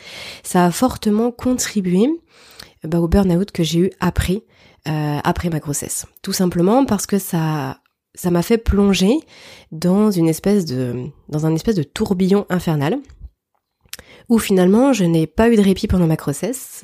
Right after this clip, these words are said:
Bien sûr qu'il n'y a pas de répit juste après la naissance de, d'un enfant, euh, puisque voilà, ça demande une attention, euh, toute particulière et, et le corps est physiquement très affaibli dans tous les cas. Et en plus de ça, euh, voilà, j'ai rencontré des grosses difficultés de sommeil à la fois pour, euh, mon enfant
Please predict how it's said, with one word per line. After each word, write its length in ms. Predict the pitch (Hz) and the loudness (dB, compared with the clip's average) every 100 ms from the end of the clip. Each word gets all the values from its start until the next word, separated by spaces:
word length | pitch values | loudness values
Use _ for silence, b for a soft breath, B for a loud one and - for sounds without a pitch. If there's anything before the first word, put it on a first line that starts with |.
| 147 | -8
Bien 340 | 151 151 170 185 | -4 0 0 0
sûr 440 | - 226 233 - - _ | 0 2 2 0 -12 _
qu'il 160 | - 156 | -6 -2
n'y 120 | 143 | -2
a 60 | 139 | -2
pas 180 | 190 | 0
de 60 | 175 | 2
répit 420 | 165 170 180 185 | 2 -2 -2 -2
juste 340 | 165 - - - | -2 -6 -10 -6
après 440 | 156 156 - 208 214 B B B B B | -4 -2 2 2 0 B B B B B
la 120 | 151 | -2
naissance 460 | 156 151 165 160 - | 0 0 -2 -2 -4
de, 340 | 143 135 131 | -6 -6 -6
d'un 200 | 135 143 | -4 -2
enfant, 360 | 139 - 180 262 B B B 175 | -2 -2 -2 -2 B B B -6
euh, 120 | 151 147 | -2 -2
puisque 380 | - - - | -4 -12 -6
voilà, 240 | 147 143 151 | -4 -2 -2
ça 120 | 156 | -2
demande 220 | 156 175 | 0 0
une 100 | 160 | 2
attention, 540 | 156 160 151 190 190 170 | 2 2 0 0 0 -2
euh, 80 | |
toute 160 | 151 - | -4 -6
particulière 600 | 147 - - 185 190 180 | -8 -6 -8 -2 0 2
et, 180 | 170 147 | 2 2
et 20 | |
le 100 | 160 | 0
corps 220 | 202 269 | 0 2
est 180 | 170 143 | 2 2
physiquement 460 | - 151 135 156 156 | -2 -8 -8 -6 -8
très 260 | - 151 | -6 -4
affaibli 360 | 147 - 151 175 | -4 -4 -2 0
dans 120 | 156 | 0
tous 160 | 151 143 | -2 -6
les 80 | |
cas. 220 | 139 160 269 302 B B B B 208 - | -2 -2 -2 -4 B B B B -6 4
Et 160 | 220 | 4
en 100 | 196 | 4
plus 180 | 180 170 | 0 -2
de 120 | 156 | -2
ça, 360 | 147 196 220 175 | 0 0 2 2
euh, 300 | 147 143 139 | 0 -2 -4
voilà, 220 | 156 139 | -4 -4
j'ai 160 | 135 156 | -4 -2
rencontré 360 | 156 151 143 190 | -4 -4 -4 -4
des 120 | 147 | -4
grosses 380 | - 202 240 185 | -4 2 2 2
difficultés 520 | 180 180 - 170 175 | -2 -6 -8 -8 -4
de 100 | 156 | -4
sommeil 360 | - 160 175 | -4 -2 0
à 60 | 165 | 0
la 100 | 156 | -2
fois 240 | - 180 | -2 -4
pour, 300 | - 170 160 | -4 -10 -6
euh, 60 | 139 | -4
mon 140 | 143 | -2
enfant 220 | 139 143 | -2 -2